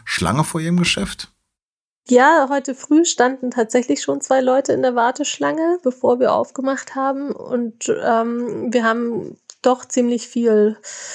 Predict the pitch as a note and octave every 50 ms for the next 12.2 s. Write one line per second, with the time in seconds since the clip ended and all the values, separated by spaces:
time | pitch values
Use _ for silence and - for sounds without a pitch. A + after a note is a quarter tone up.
0 | - - - - - A3 A3 G#3+ G#3+ A3 A3+ A3+ A3+ A#3 - _ - - A#3 A#3
1 | A#3 A3+ A3+ - F3 - - F3+ F3 F3 F3 F3 F3 F3 F3 F3+ F#3 F#3 F#3 F3+
2 | F#3 F#3 F3+ - - - F3+ E3+ F3+ F3+ F#3+ F#3 - _ _ _ _ _ - -
3 | - A#3 G3+ G3 G#3 G#3 G#3 G#3+ G#3+ G#3 - - G#3 G3 - - F3 F3+ E3 E3
4 | - - - - - - F3 E3+ F3 - F3 - - - - F3 E3+ - _ _
5 | _ _ - - - - - - - A#2 A2+ - D3+ C3 C3+ C3 - - G2+ A#2+
6 | D#3+ E3 E3 - - D#3 - - D#3 - - - B2+ A2 G#2 G2+ F2 C#2+ C#2+ F2
7 | - - B2 - - D3 C#3+ D#3 F3+ G#3 - - - _ _ - _ - - F3+
8 | A3 A3+ A3 G#3 A#3+ A3+ A#3 A#3+ A#3+ A3+ D#3 A3 A3 - A3 A3 G3 - G3 G#3+
9 | A#3 C4 C#4+ C#4+ C#4+ D4 C#4+ - - - D4+ D4+ - - - - - - - -
10 | - A#3+ A#3+ A#3+ A#3+ A#3+ A#3+ A#3 A#3 - - - - - - - - A3 - A3+
11 | A3 - A3+ A3+ A3 - - - A3+ B3 C4 - - C#4 A#3 G#3+ G#3+ G#3 G#3+ G#3+
12 | A#3 C4+ D#4+